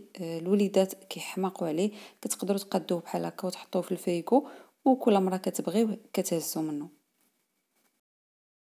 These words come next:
وهنا البنات، آه، راه الليل هذا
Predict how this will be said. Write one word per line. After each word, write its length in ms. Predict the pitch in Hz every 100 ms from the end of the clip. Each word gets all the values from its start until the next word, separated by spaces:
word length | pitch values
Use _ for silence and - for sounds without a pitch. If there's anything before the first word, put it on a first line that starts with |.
| _ _ _ _ _
وهنا 300 | 233 220 196
البنات، 460 | 185 175 180 185 185 -
آه، 580 | 180 170 170 170 165
راه 140 | 165 165
الليل 920 | 170 165 165 170 - - - 196 226 190
هذا 400 | 170 170 185